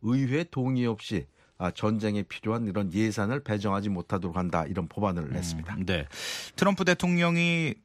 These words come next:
Speaker 2: 음, 트위터나 여러 가지 통로를 통해서 이야기하는 것처럼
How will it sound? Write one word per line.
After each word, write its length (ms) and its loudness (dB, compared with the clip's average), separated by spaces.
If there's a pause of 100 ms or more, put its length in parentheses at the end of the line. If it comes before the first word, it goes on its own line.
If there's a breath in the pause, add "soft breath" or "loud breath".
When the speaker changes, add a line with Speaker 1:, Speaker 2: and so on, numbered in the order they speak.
Speaker 2:
음, 340 2
트위터나 500 2
여러 220 4
가지 320 2
통로를 380 2
통해서 340 0
이야기하는 560 2
것처럼 580 0